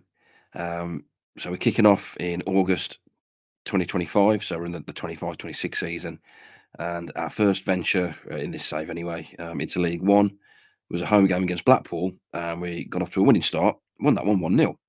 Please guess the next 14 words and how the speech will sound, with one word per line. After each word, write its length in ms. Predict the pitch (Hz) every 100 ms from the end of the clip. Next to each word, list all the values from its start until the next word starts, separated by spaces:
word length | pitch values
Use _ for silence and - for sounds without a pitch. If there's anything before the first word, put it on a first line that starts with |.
| _ _ _ _ _ _ -
Uh, 140 | 82
I'm 100 | 90
gonna 120 | 120
go 100 | 120
through 200 | 113 110
three 240 | 104 113 101
months 240 | 98 90
at 80 | -
a 20 |
time 240 | - 90 92
just 140 | -
to 40 |
get 160 | 87 90
through 460 | - 95 90 87